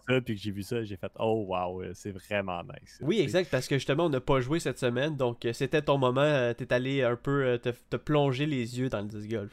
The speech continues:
Speaker 2: là.
Speaker 1: Ouais, exactement. Fait que, euh, c'était, c'était vraiment cool, puis je vais m'en rappeler, puis j'ai hâte, euh, d'essayer les nouveaux disques aussi que John Ray, il m'a,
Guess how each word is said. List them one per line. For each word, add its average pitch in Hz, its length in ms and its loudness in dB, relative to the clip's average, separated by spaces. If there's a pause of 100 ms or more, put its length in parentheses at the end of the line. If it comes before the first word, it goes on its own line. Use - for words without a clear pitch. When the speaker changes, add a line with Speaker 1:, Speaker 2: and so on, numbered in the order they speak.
Speaker 2:
là. - 80 -18 (600)
Speaker 1:
Ouais, 104 200 6
exactement. 104 500 2
Fait 101 200 -4
que, - 160 -4
euh, 95 180 -2
c'était, 98 260 -4
c'était 113 180 -2
vraiment 131 320 4
cool, 139 260 0
puis 123 140 -10
je 104 60 -4
vais 104 60 2
m'en 104 140 -2
rappeler, 104 340 -2
puis 120 160 -14
j'ai 98 180 -4
hâte, 101 300 -6
euh, 98 140 -6 (180)
d'essayer 104 460 -4
les 101 140 -6
nouveaux 101 280 -8
disques 101 240 -10
aussi 113 160 -12
que 104 180 -4
John 95 280 -2
Ray, 104 220 -4
il 92 60 -8
m'a, 92 100 -8